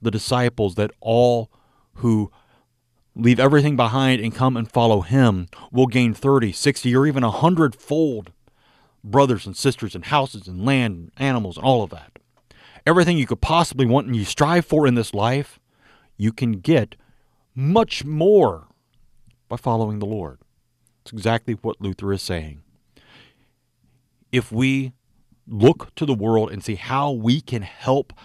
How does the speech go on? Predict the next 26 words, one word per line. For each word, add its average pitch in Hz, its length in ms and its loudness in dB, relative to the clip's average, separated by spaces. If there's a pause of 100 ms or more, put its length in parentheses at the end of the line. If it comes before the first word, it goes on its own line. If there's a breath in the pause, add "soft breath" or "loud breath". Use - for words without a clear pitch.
(160 loud breath)
our 110 140 2
neighbor, 98 480 -2 (640 soft breath)
help 151 260 2
him 143 240 0 (120 soft breath)
not 143 180 4
only 156 240 0
to - 240 -12
keep - 380 -4 (100)
what 139 180 0
possessions 127 460 0
he 110 80 -4
has, 117 240 0
but 135 140 -4
help 123 220 -2
to - 120 -8
improve 143 580 -4
them 101 140 -8
and 113 100 -4
advance 123 800 -2
him, 76 340 -4 (1120)
then 151 200 2
we 151 80 -2
can 123 160 -4
find 110 420 -4 (1300)
uncount-, 123 500 0 (400 soft breath)
uncountable 135 800 2